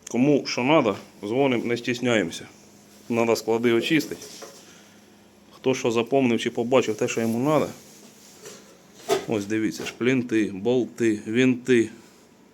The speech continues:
херти. Шплінт, шплінт.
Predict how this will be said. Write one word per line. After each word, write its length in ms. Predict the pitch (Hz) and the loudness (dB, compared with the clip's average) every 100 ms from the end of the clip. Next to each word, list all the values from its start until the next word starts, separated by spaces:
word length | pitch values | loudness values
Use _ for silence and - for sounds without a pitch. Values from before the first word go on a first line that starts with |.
| _ - | _ -20
херти. 640 | - 147 131 120 127 113 - - - - - - - - - - - _ - - _ - - | -2 0 0 0 -2 -2 -4 -16 -20 -20 -20 -20 -20 -20 -20 -20 -20 _ -20 -20 _ -20 -20
Шплінт, 540 | - - 120 120 110 | -20 -8 -4 -4 -6
шплінт. 560 | - - 110 120 110 | -12 -10 -6 -4 -4